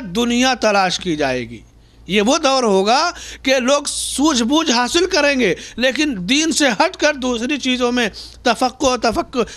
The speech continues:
तफक्कुर हासिल करेंगे, और उसके बाद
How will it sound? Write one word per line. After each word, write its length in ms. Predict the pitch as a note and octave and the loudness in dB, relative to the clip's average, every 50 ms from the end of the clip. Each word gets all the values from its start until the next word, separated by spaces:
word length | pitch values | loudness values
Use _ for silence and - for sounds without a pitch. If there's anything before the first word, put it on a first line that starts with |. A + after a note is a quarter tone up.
| - - | -2 -2
तफक्कुर 480 | A#3+ A3 - B3 A3+ - - C#4+ C4 | 0 2 2 0 0 0 0 2 2
हासिल 280 | A#3 A3 A3+ G#3 A#3+ A3+ | 2 2 2 0 -2 -4
करेंगे, 420 | A3+ C4 A#3 A3+ A3 A3 A3+ A3+ G#3+ - - - - F#3 - - | -2 -2 0 0 0 0 0 -2 -4 -6 -12 -14 -12 -6 -2 0
और 320 | A3 G#3+ G#3 G#3+ A3+ A#3 | 0 2 4 4 2 2
उसके 260 | B3 - - - C4 A#3 | 2 0 0 0 0 0
बाद 360 | F#3+ G3 B3 C#4+ D#4 D#4 B3+ | 2 2 2 2 0 -2 -8